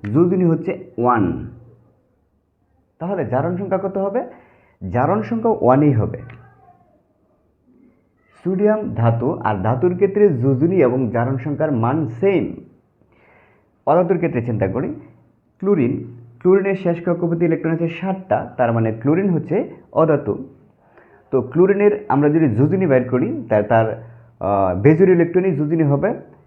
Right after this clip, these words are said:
এবং শেষ কক্ষপথে সাতটা ইলেকট্রন আছে, অষ্টক পূরণ হতে একটা বাকি আছে, তার মানে তার বেজোর ইলেকট্রন হচ্ছে এক এবং তার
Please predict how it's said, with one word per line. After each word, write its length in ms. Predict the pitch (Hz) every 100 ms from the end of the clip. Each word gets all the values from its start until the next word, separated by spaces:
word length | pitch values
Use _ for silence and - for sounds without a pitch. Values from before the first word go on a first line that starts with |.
| _ -
এবং 460 | - 113 117 - - - - -
শেষ 260 | - - -
কক্ষপথে 440 | 170 175 165 165
সাতটা 380 | 165 143 139 156
ইলেকট্রন 340 | 139 131 147 156
আছে, 180 | 156
অষ্টক 360 | 214 131 - 139 135
পূরণ 200 | 131 131
হতে 160 | 139
একটা 220 | 127 120 139
বাকি 320 | 123 120 139
আছে, 260 | 139 214 - - - _
তার 160 | 113 113
মানে 140 | 123
তার 180 | 117 110
বেজোর 300 | 117 123 139
ইলেকট্রন 300 | 135 117 135
হচ্ছে 180 | 127 156
এক 300 | - 180 -
এবং 240 | 113 113
তার 340 | 107 104 95